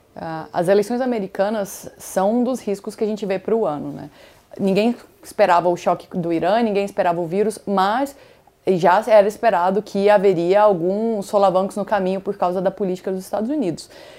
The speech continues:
Por enquanto, o mercado ainda tá, não tá precificando isso plenamente, né? O risco de um candidato democrata, ah, anti, é, establishment,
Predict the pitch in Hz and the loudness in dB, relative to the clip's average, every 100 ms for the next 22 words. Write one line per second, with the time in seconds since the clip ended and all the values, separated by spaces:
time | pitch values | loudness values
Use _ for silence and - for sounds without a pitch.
0 | - - 294 294 294 262 269 269 262 233 | -20 0 4 4 4 4 4 4 4 6
1 | 214 185 - - - 208 208 190 - 190 | 8 6 2 -4 -2 0 0 -2 2 2
2 | 185 185 190 202 190 180 170 160 117 73 | 4 2 2 4 6 6 6 4 2 -2
3 | - - 113 - 185 180 - 202 190 175 | -8 -8 -6 -6 -4 -2 2 4 6 4
4 | 147 - - 175 185 180 - 190 - 202 | 2 -4 -12 -6 -4 -4 -8 -4 0 2
5 | 302 240 185 220 254 190 196 180 175 170 | 2 2 2 2 -2 -4 2 2 2 0
6 | 165 262 - 180 185 175 185 240 254 220 | -2 -2 -2 0 2 2 0 -4 -4 -4
7 | 170 190 185 190 175 175 175 180 175 170 | -2 -2 -2 -2 0 -2 -2 -4 -4 -4
8 | 180 175 180 - - - _ - 175 175 | -4 -4 -8 -14 -20 -20 _ -4 2 4
9 | - - 196 269 247 - 214 190 180 180 | 4 4 4 4 2 -2 -2 -2 0 0
10 | 165 120 165 160 160 160 208 226 285 294 | 0 4 6 6 4 0 4 4 2 0
11 | 330 | -2